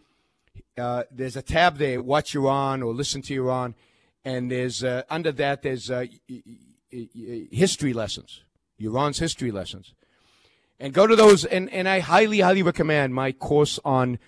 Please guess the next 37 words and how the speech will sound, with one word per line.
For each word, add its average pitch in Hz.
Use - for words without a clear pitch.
two 233
courses, 131
really. 127
One 160
is 175
on 160
the 151
history 156
of 143
the 139
Middle 131
East, 123
and 131
then 143
the 156
other 233
one 165
is 160
on 156
the 151
rise 160
of 139
Islamic 151
totalitarianism, 131
on 113
the, 123
on 139
the 131
rise 139
of 139
Al-Qaeda 135
and 131
isis 135
and 127
the 123
Muslim 135
Brotherhood 127